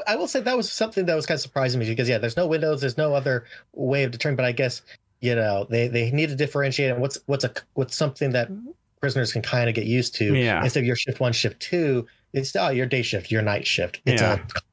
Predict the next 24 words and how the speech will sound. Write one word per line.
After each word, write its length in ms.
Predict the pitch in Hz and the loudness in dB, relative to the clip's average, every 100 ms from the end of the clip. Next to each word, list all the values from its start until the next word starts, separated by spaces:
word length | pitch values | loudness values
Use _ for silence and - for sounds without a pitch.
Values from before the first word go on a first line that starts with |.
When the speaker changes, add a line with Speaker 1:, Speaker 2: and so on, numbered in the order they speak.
| - | -4
Speaker 1:
concept, 680 | 143 156 - 170 160 - - | -2 -2 -2 0 -2 -4 -2
and 160 | 131 | 0
it's 100 | 120 127 | 2 0
all 220 | 117 - _ _ | -2 -4 _ _
purely 220 | 147 113 | 0 2
just 140 | 104 107 | 0 0
mental, 360 | 110 107 - | 2 0 -2
right? 320 | - 107 104 - | 0 0 0 0
Speaker 2:
Yeah. 360 | 147 117 65 104 | 0 0 2 2
Speaker 1:
But, 240 | 107 110 _ _ _ _ - - | 0 0 _ _ _ _ -20 -4
uh, 240 | 113 107 - | 0 2 0
yeah, 180 | 131 123 | 0 0
I 60 | 123 | 0
thought 140 | 139 | 0
that 80 | 135 | 0
was 120 | 117 | 0
pretty 180 | - 113 | -2 -2
funny. 260 | 117 107 101 | 0 0 0
He's, 200 | 101 - | -2 -4
but 140 | - | -2
he's 140 | 110 - | 0 0
like, 140 | - | -2
"Yeah, 140 | 117 104 | 0 0
uh, 440 | - 104 101 95 | 0 0 2 0